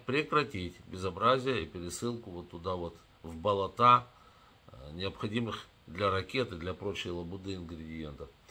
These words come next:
Раньше точно так же были проработаны Кыргызстан и Казахстан. Кстати, уже некоторые компании из тех же Эмиратов влетели под санкции. Сейчас американцы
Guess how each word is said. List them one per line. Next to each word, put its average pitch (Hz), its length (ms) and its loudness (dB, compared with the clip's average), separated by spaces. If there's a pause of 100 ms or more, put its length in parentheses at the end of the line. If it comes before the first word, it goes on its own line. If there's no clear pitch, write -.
(120)
Раньше 104 720 4
точно 101 220 -6
так 104 200 2
же 92 100 -6
были 92 220 -6
проработаны 92 760 -8
Кыргызстан 92 720 -2
и 87 160 -8
Казахстан. 82 720 -8
Кстати, - 280 -6
уже 87 160 -6
некоторые 107 420 -2
компании 98 600 0 (200)
из 85 120 -10
тех 92 220 -6
же 87 140 -4
Эмиратов 95 460 -2 (340)
влетели 101 760 -6 (200)
под 92 160 -10
санкции. 78 440 -6 (400)
Сейчас 120 520 4
американцы 101 720 -2